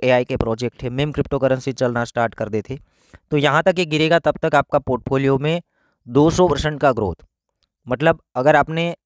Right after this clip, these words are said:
एक हज़ार रुपये लगाए तो तीन हज़ार रुपये तक हो सकता है। जो आपने कॉइन लिए हैं, अगर वही चले तो आपको तीन हज़ार रुपये तक यहाँ पर प्रॉफिटेबल बन सकता है। अब देखते हैं यहाँ पर क्या होता है। फिलहाल यहाँ पर ब्रेकडाउन देखने को मिल रहा है। बस Bitcoin अपना जो,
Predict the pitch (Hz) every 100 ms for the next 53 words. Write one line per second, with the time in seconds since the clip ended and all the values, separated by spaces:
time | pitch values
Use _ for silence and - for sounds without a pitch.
0 | _ - 147 147 165 151 147 135 127 131
1 | 147 - 175 165 151 151 135 135 143 131
2 | 117 104 - 101 123 123 135 135 131 123
3 | 95 120 151 170 127 135 107 110 170 175
4 | 170 165 156 - 156 - 165 147 139 131
5 | 120 120 131 117 113 117 101 95 110 101
6 | 113 101 98 87 95 - 87 - _ -
7 | _ - - 156 147 185 - 214 196 185
8 | 196 - _ - 147 139 135 147 - -
9 | 131 135 131 135 123 117 107 123 120 120
10 | 120 117 113 120 139 151 - _ - 160
11 | 160 131 135 - 156 165 165 120 - 139
12 | 147 131 120 127 127